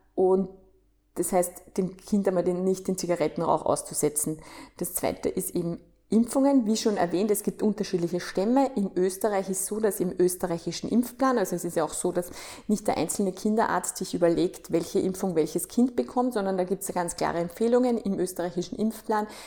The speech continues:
ist empfohlen, jedes Kind bis zum fünfundzwanzigsten Lebensjahr, ähm, an Meningokokken, also Men-, gegen Meningokokken B zu schützen. Das ist ein Impfstoff, den gibt es seit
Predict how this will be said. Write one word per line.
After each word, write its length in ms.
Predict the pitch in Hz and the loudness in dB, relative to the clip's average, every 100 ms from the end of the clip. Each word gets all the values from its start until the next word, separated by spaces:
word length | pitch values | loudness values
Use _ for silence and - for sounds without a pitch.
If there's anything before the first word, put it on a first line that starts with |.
| - | -10
ist 180 | - 196 | -6 -2
empfohlen, 580 | 190 185 - 190 233 240 - - - | -4 -6 2 6 8 6 -2 -16 -4
jedes 400 | 185 208 233 - | -2 0 0 0
Kind 280 | 240 233 240 | 2 2 0
bis 140 | 208 | -2
zum 120 | 208 | -2
fünfundzwanzigsten 840 | 208 208 208 190 165 180 180 - 180 | 0 0 0 -2 -4 -4 -6 -4 0
Lebensjahr, 560 | 151 202 202 185 180 185 - - - - - | 2 2 0 0 0 -4 -12 -20 -20 -10 -2
ähm, 440 | 175 170 170 170 - _ _ _ _ | 0 2 -2 -4 -10 _ _ _ _
an 200 | - 170 | -4 -2
Meningokokken, 840 | 170 175 170 - - 175 - 190 | -2 -4 -6 -6 0 0 0 -4
also 160 | 170 170 | -2 -2
Men-, 240 | 175 165 | -2 -2
gegen 220 | - 175 | -2 0
Meningokokken 640 | 170 165 170 165 - - 175 | 0 0 -2 -6 -8 -6 -2
B 200 | 160 165 | 0 0
zu 140 | - | 0
schützen. 500 | 175 175 - - 156 - - _ - | 2 0 0 -2 -4 -8 -20 _ 2
Das 180 | 220 220 | 4 4
ist 140 | 220 | 4
ein 100 | 208 | 4
Impfstoff, 500 | - 330 - - 277 | 6 6 6 4 4
den 220 | - 226 | 4 2
gibt 320 | 214 240 - 233 | 2 0 2 2
es 420 | 220 - - - | 4 4 2 0
seit 420 | - 202 196 196 | 2 6 4 2